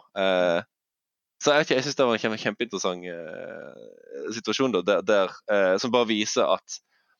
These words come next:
det er så mye mer enn bare spill og faget som er in action, så å si, som er relevante komponenter i et, et klasserom når du tar inn et dataspill, fordi at klassen, den klassen har sin forhistorie, så å si,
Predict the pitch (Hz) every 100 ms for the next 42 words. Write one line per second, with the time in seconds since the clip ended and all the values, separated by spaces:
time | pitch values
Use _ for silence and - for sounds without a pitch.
0 | _ _ 123 - 113 113 110 113 117 101
1 | 98 95 - 98 - 113 113 90 87 92
2 | 95 98 95 - 98 85 90 82 85 90
3 | 82 101 92 98 98 104 - 92 92 -
4 | 95 78 82 92 - - 95 - 92 -
5 | 101 87 87 87 98 90 92 92 90 -
6 | - 82 - 95 92 - - 104 - 107
7 | 90 113 110 110 - 110 107 107 110 156
8 | 226 - 123 101 - - - - _ _
9 | _ _ - - - 113 98 110 - 101
10 | 90 82 - 80 -